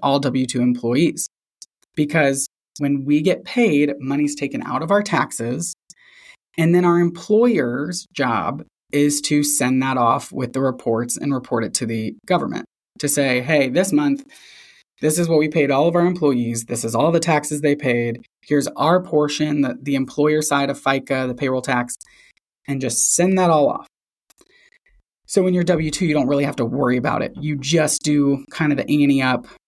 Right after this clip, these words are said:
tax return in April and the beginning part of every year. The reason this is important is because when you're self-employed,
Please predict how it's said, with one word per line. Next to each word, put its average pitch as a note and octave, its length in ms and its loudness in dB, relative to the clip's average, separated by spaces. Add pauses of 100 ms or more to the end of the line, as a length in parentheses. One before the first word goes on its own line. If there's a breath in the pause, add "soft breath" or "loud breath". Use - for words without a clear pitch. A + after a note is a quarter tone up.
(440)
tax B2 280 -2
return A2+ 600 -4 (840)
in A#2 480 0
April A#2+ 300 0
and A#2 100 2
the B2 40 2
beginning A#2 340 0
part A2 220 -2
of G#2 60 -4
every G2+ 220 -2
year. D3 220 0 (1400)
The E3 80 -2
reason A#3 280 2
this G#3+ 120 2
is F#3+ 140 -2
important F3 420 0
is D#3+ 100 -4
because E3 240 -6
when F3+ 140 -4
you're F3 80 -2
self-employed, F3+ 840 0